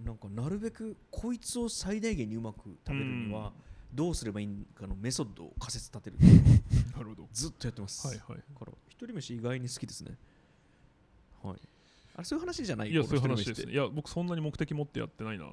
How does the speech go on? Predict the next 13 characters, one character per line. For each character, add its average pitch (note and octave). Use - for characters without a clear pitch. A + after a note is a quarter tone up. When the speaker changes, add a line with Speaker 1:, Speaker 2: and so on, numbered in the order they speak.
Speaker 2:
思 -
っ -
て。 -
ま E3+
あ、 D3
で F3+
も E3+
僕、 E3
一 -
人 A3
の D#3
時、 C3+
ま F3